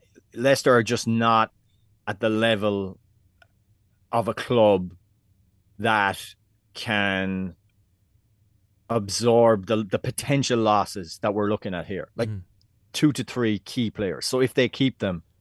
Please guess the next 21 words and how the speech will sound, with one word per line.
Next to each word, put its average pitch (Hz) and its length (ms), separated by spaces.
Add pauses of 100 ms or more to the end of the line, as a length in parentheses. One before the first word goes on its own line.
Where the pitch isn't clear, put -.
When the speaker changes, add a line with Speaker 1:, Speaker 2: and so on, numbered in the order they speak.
(640)
Speaker 1:
I 107 120
think 120 180
that's 104 220
a, 92 240
that's 107 180
a 98 60
win. 98 320 (1000)
They 127 80
say 135 320
in 123 220
the 113 60
Premier 117 280
League, 113 300
you 107 60
know, 104 80
all 107 200
these 104 220
stupid - 560
kind 95 220
of 80 180 (100)
hype, - 240